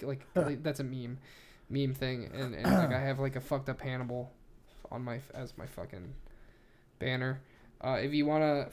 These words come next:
Speaker 1: follow the podcast, um, do you know what the podcast handle is? Off, you're right there. So
Speaker 2: Yeah, it's, uh, oh wait, the what?
Speaker 1: The podcast handle. The
Speaker 2: Oh.
Speaker 1: at, at what? It's
Speaker 2: Uh,
Speaker 1: drink-
Speaker 2: can we do the fucking Twitter first?
Speaker 1: That's what I'm doing.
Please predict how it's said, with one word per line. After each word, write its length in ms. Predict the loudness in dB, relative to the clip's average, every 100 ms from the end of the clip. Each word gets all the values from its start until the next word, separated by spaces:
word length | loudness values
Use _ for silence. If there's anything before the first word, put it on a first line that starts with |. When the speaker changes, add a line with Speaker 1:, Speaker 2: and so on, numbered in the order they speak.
| 0
Speaker 1:
follow 240 | 4 4
the 100 | 2
podcast, 960 | 0 0 0 0 2 4 4 0 -12 -4
um, 420 | 0 2 2 0 -4
do 240 | -8 -4
you 40 |
know 80 | -4
what 80 | -4
the 60 | -2
podcast 460 | -2 0 0 0
handle 240 | -4 -2 0
is? 100 | 0
Off, 140 | -2 -2 -8 -8 -6
you're 280 | -2 -2 0
right 180 | -2 -2
there. 260 | -2 -4 -10
So 260 | -12 -8 -8 -10 -18 -2 6
Speaker 2:
Yeah, 160 | 8
it's, 220 | 8 4 8
uh, 420 | 10 10 8 6 2 -12 -20 -20 -20 -20 -20 -20 -20 -20 -18 -10 -8 -2
oh 80 |
wait, 220 | -2 -2 -6 -6
the 80 | -4
what? 360 | 0 0 -2 -6 -18 -16 -10
Speaker 1:
The 40 |
podcast 460 | 0 2 2 0 -6
handle. 240 | -10 -12 -14 -20 -20 -20 -20 -20 -14 -2
The 100 | 0
Speaker 2:
Oh. 60 |
Speaker 1:
at, 240 | 4 2 2
at 200 | -4 -4 -2
what? 220 | -4 -4
It's 160 | -4 6
Speaker 2:
Uh, 220 | 8 8
Speaker 1:
drink- 120 | 4
Speaker 2:
can 140 | 2 2
we 80 |
do 100 | 2
the 120 | 0 2
fucking 340 | 2 2 -2
Twitter 340 | -2 0 2
first? 480 | -2 -2 -4 -4 -6 -2
Speaker 1:
That's 140 | 0
what 60 | 0
I'm 80 |
doing. 260 | 0 0